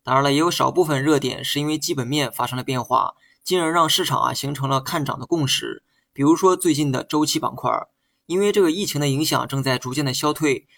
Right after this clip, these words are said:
经济呢会逐渐的恢复，这就导致受经济波动影响的周期股会出现上涨的预期，这是市场自发形成的一个共识，也算是股市中的自然规律，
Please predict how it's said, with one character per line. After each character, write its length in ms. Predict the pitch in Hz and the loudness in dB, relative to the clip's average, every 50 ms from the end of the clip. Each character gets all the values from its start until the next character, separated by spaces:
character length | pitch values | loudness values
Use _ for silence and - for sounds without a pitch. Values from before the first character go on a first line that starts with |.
| _ _ _ | _ _ _
经 200 | - 180 190 190 | -2 -2 0 0
济 120 | 180 190 | 0 0
呢 160 | 165 139 123 | 0 0 -2
会 160 | 113 - 135 127 | -2 -2 -4 -4
逐 160 | - 131 131 | -4 -6 -2
渐 140 | 131 156 139 | -2 0 0
的 80 | 123 | 0
恢 180 | 123 - 156 165 | -2 0 0 0
复， 340 | 160 - 151 131 123 - - _ _ _ _ _ _ | 0 -2 -8 -10 -10 -10 -12 _ _ _ _ _ _
这 100 | - 185 | 2 4
就 120 | 208 202 | 4 4
导 180 | - 131 127 131 | 4 4 2 2
致 220 | 131 160 165 151 | 0 0 0 0
受 240 | 139 - 175 160 151 | 2 2 2 0 2
经 240 | - 180 180 190 185 | 0 -2 -2 -2 -2
济 160 | 175 180 151 | 0 0 0
波 180 | - 160 165 | 2 0 -2
动 180 | 170 170 156 139 | -2 0 -2 -2
影 180 | 127 135 156 156 | 0 0 -2 -2
响 120 | - 135 | -2 -2
的 120 | 123 127 | -4 -4
周 200 | 131 - 170 175 180 | -2 0 2 2 4
期 200 | - - 185 170 | 4 4 2 2
股 260 | 135 131 120 - - | 0 0 -6 -8 -10
会 180 | - - 139 131 | -6 -4 -4 -4
出 180 | - - 143 | -2 -4 -4
现 180 | 135 147 135 120 | -2 -2 -2 -2
上 220 | - - 147 135 | -2 -2 -2 -2
涨 100 | 127 117 | -2 -6
的 80 | 117 127 | -6 -6
预 100 | 127 123 | -8 -6
期， 440 | - - - - 143 143 139 139 - _ _ _ _ _ _ _ | -4 -4 -2 0 2 2 0 0 -4 _ _ _ _ _ _ _
这 120 | - 202 | 0 0
是 100 | 180 180 | 2 2
市 180 | 170 - 202 170 | 0 0 0 0
场 220 | 139 131 120 120 | 0 -2 -4 -4
自 220 | - - 165 156 143 | -4 -2 -2 0 2
发 180 | 160 147 151 | 4 4 4
形 180 | 147 - 139 139 | 2 0 -2 -2
成 120 | - 135 | -2 -2
的 80 | 131 131 | -4 -2
一 40 | 135 | -2
个 100 | 156 147 | -4 0
共 200 | - 175 147 123 | 0 0 0 0
识， 380 | - - - 107 98 - - _ _ _ _ _ | -2 -2 -4 -6 -8 -10 -12 _ _ _ _ _
也 160 | - 139 135 | -2 0 0
算 180 | 131 175 160 147 | 2 2 0 0
是 100 | - 139 | 0 -2
股 160 | 127 - 127 | -4 -6 -6
市 100 | 123 - | -4 -2
中 160 | 143 156 165 156 | -2 -2 0 0
的 120 | 139 - | -2 -2
自 140 | - - 139 | -4 -4 -4
然 160 | 127 123 131 | -4 -4 -2
规 200 | 139 147 143 156 | -2 2 2 4
律， 280 | 160 160 135 127 - | 4 4 2 0 -4